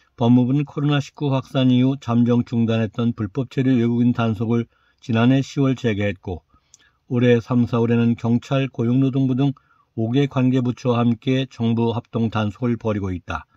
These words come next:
한동훈 법무부 장관은 지난 이월 자료를 내어 올해가 불법 체류 감축 오 개년 계획을 추진하는 첫 해인 만큼 엄정하고 집중적인 단속을 통해 외국인 체류 질서 확립에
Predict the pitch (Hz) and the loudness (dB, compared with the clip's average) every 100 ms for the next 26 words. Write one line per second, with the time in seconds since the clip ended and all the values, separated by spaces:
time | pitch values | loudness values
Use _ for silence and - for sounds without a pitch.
0 | _ _ _ _ - _ - 131 123 143 | _ _ _ _ -20 _ -2 0 2 0
1 | 139 135 139 131 127 127 123 123 127 123 | 2 2 2 0 -2 0 2 2 2 2
2 | 120 117 117 117 117 117 107 110 107 113 | 2 2 2 2 0 -2 -2 0 0 0
3 | 113 _ _ _ - 107 110 110 - 104 | -2 _ _ _ -4 0 2 0 -2 -6
4 | - 135 - 131 135 - 117 117 - 127 | -2 -4 -2 -2 -2 0 0 0 -2 -4
5 | 123 107 113 113 107 110 107 107 - - | -2 -2 0 0 -2 -2 -2 -4 -6 -6
6 | 131 131 131 - - 139 123 107 95 - | -2 0 -2 -6 -6 0 2 2 -2 -6
7 | 82 - _ _ _ _ 117 117 113 110 | -10 -12 _ _ _ _ 0 2 2 2
8 | 107 110 107 101 - 131 127 135 - _ | 0 -2 -4 -8 -6 0 0 0 -6 _
9 | _ _ - 135 131 120 120 123 117 - | _ _ -4 -4 -2 -2 0 -2 -2 -2
10 | 110 120 139 113 107 113 110 113 - 123 | -2 0 0 -2 -4 -2 0 0 -2 -4
11 | 120 123 113 104 117 104 110 104 107 | -4 -4 -6 -6 -6 -4 -2 -2 -2